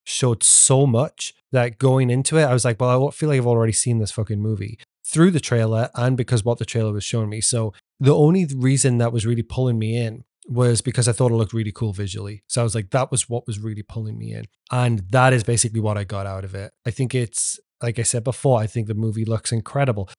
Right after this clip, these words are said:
I think that the movie, if the rest of the movie could match the way it looked, it would be like an all-timer. It would be like a, I wouldn't say like a Blade Runner, but it would be like a Blade Runner twenty forty-nine.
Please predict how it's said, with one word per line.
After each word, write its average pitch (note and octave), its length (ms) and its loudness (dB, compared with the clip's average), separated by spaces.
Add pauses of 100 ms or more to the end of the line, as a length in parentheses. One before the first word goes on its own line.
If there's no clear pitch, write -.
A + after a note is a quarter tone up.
(140)
I B2+ 80 -4
think D#3+ 300 0
that C3 160 2
the A#2+ 80 2
movie, A#2+ 760 4 (240)
if C#3 120 -2
the D3 100 2
rest E3+ 280 2
of G#3 100 0
the F#3+ 80 2
movie C3+ 320 2
could B2 160 0
match A#2+ 340 -2
the C3 80 2
way A#2 200 0
it A2+ 120 -4
looked, A#2 520 -6 (180)
it C3+ 60 0
would B2 120 2
be B2+ 140 4
like A#2+ 160 2
an B2+ 160 0
all-timer. A2+ 640 -2 (160)
It C#3+ 60 2
would C3+ 100 4
be C3 140 4
like A#2+ 400 0 (180)
a, A#2+ 400 -2 (240)
I - 40 -2
wouldn't F#3+ 220 2
say C#3+ 120 2
like A#2 160 -2
a F#2+ 120 -8 (100)
Blade C3 280 0
Runner, A2+ 200 -2
but A#2+ 140 -2
it A#2+ 60 -2
would B2 120 -6
be D3+ 140 2
like B2 160 0
a A2+ 60 -4
Blade A#2+ 280 -4
Runner A2+ 160 -2
twenty G#2+ 240 -6
forty-nine. G#2 560 -6